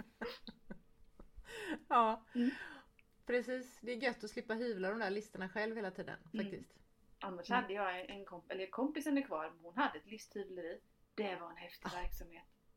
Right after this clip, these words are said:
Speaker 2: Det,
Speaker 1: Wow!
Speaker 2: gamla maskiner, det var fränt.
Speaker 1: Oj, vad spännande.
Speaker 2: Ja. Hon var jävla duktig med. Jag vet att hon lyssnar på podden, så jag hoppas att hon sträcker lite på sig.
Speaker 1: Ja.
Speaker 2: Ja,
Speaker 1: Det
Speaker 2: det,
Speaker 1: tycker
Speaker 2: det var,
Speaker 1: jag
Speaker 2: det var en
Speaker 1: att
Speaker 2: häftig
Speaker 1: jag
Speaker 2: verksamhet. Men i alla fall så, nej men,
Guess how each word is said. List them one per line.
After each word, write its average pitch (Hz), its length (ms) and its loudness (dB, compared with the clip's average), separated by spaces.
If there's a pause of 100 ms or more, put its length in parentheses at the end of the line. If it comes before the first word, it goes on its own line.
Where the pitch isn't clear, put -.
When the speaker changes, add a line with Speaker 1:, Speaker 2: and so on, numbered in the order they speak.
(140)
Speaker 2:
Det, 403 300 8
Speaker 1:
Wow! 226 760 10
Speaker 2:
gamla 220 360 0
maskiner, 175 540 -4
det 220 320 6
var 156 140 -4
fränt. 143 300 -10 (840)
Speaker 1:
Oj, 294 380 8
vad 196 160 4
spännande. 165 680 2
Speaker 2:
Ja. 185 400 2 (500)
Hon 220 140 -2
var 233 60 8
jävla 240 340 8
duktig 240 360 0
med. 214 100 -4 (240)
Jag 196 80 -2
vet 185 160 0
att 185 100 -4
hon 214 100 -4
lyssnar 233 260 -4
på - 80 -12
podden, 170 360 -6
så 185 100 -12
jag 185 100 -4
hoppas 180 180 -6
att 190 120 -8
hon 214 120 -10
sträcker 180 300 -10
lite 190 200 -6
på 160 140 -8
sig. - 180 -16
Speaker 1:
Ja. 208 400 -2 (420)
Speaker 2:
Ja, 294 220 -2 (400)
Speaker 1:
Det 202 60 4
Speaker 2:
det, 233 100 6
Speaker 1:
tycker 240 120 2
Speaker 2:
det 262 60 10
var, 247 80 8
Speaker 1:
jag 226 80 -2
Speaker 2:
det 320 80 6
var 320 80 8
en 311 60 8
Speaker 1:
att 330 60 8
Speaker 2:
häftig - 180 2
Speaker 1:
jag 165 40 2
Speaker 2:
verksamhet. - 380 -8 (400)
Men 269 180 10
i 311 100 10
alla 311 140 8
fall 208 260 2
så, 202 320 2
nej 247 520 6
men, 349 180 0